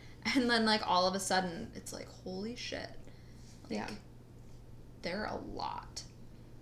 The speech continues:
Speaker 1: But that's, that's how they linked, um, the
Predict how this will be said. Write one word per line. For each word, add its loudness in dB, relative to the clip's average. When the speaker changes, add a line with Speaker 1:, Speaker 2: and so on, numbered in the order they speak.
Speaker 1:
But 12
that's, 12
that's 10
how 6
they 6
linked, 2
um, -6
the 2